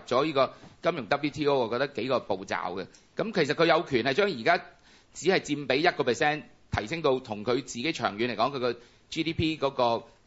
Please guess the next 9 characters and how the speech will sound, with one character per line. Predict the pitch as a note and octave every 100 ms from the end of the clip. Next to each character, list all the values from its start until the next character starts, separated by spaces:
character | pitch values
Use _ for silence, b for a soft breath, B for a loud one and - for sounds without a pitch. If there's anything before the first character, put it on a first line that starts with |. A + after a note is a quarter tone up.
| _ _
呃， | - G#2 G2 F#2+
整 | - A2 D#3
體 | A#2
嘅 | B2 C3 A#2 - - _ _ _ _ -
規 | D#3 D#3
模 | A2+ E2
係 | G2+ G2 -
合 | - A#2
配 | -